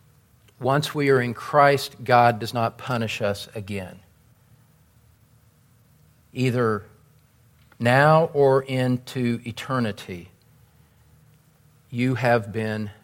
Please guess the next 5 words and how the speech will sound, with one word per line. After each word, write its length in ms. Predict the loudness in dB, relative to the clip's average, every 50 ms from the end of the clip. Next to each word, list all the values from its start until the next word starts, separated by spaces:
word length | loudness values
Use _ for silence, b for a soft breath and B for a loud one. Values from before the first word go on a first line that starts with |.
| _ _
forgiven. 640 | _ -16 -12 -10 -10 -6 -4 -2 -2 -2 -4 -8 -16 -14 -14
<laughs> 100 | -14 -14 -14 _ b b b b b b b b b b b b b b b b _ _ _ _ _ _
Christ 460 | -10 -2 2 2 4 2 2 -2 -8
voluntarily 880 | -10 -2 0 2 4 4 2 0 -2 -4 0 2 4 4 4 4 0 -2
paid 520 | -4 -8 -8 -4 -2 -2 -2 -2 -4 -8